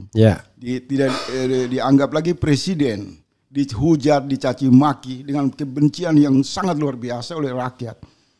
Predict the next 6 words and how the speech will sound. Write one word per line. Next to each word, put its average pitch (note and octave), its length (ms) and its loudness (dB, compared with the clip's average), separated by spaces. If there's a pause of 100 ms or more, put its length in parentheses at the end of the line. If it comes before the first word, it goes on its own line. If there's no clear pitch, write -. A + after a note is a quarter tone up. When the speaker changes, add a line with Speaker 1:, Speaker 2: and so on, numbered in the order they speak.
(140)
Speaker 2:
Karena E3 240 0
perilaku D#3 560 2
dia B2+ 440 0 (520)
yang B2 200 -8
terlalu B2+ 420 -2
mengutamakan B2 960 -2